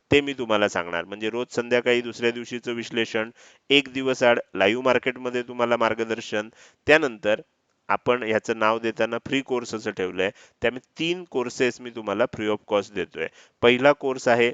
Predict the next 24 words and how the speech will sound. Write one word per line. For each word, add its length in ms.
जर 60
तुम्ही 240
अगदी 360
नवीन 300
असाल, 400
तर 80
शेअर 220
मार्केट 420
स्टार्टर 440
कोर्स, 440
ज्याच्यामध्ये 440
तुम्हाला 360
शेअर 200
मार्केटचं 640
अ, 200
आ, 60
इ 160
पासून 360
सर्व 380
शिकवलेलं 580
आहे. 220
एकदा 300
तुम्ही 240
बेसिक 360